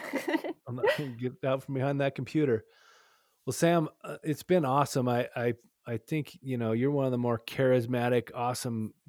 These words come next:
Speaker 2: leaders in this space. You, you speak so great about it. You just, you have an energy. I just always like talking to you. I, I love hearing you talk about things. Uh, and I just, I just want more people to hear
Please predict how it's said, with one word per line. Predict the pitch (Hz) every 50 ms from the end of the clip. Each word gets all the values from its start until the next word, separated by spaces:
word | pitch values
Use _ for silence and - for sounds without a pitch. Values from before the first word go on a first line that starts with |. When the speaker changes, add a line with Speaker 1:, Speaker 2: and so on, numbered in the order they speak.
| 127
Speaker 2:
leaders | 123 127 131 131 127 127 123 120
in | 117 117
this | 117 113 -
space. | - - - 123 123 120 - -
You, | 117 107 - - -
you | 120 120
speak | 110 - - - - 135 131 120 -
so | - - - 135 127 123
great | 110 104 - 110 98 101 117 123
about | 120 113 117 110 110 113
it. | 117 113 110
You | 113 104 104
just, | 107 107 104 - -
you | 120 107
have | 107 113 113 110
an | 104 95
energy. | 117 117 123 123 123 117 117 117 120 120 117 _ _ _ _ _ _ _ _ _ _ -
I | -
just | 107 113 107 131
always | 135 135 131 113
like | 123 117 110 -
talking | - - 233 - - - 120 107
to | - 123
you. | 120 123
I, | 117 110
I | 101 104 - - 113
love | 110 113 113 101
hearing | 90 120 143 160 156 147
you | 135
talk | - - 143 143 143 -
about | 147 135 131 135 135 -
things. | - 135 135 131 135 131 - - _ _ _ _ _ _ _ _ _ _
Uh, | 123 117 110 113
and | 120 117
I | 120 120
just, | 120 127 123 - - - -
I | 117 117
just | 117 120 117 -
want | 127 123 117
more | 120 127 120 110
people | - - 131 131 135 117
to | 101 107 98
hear | - - - - 131 151 135 101 95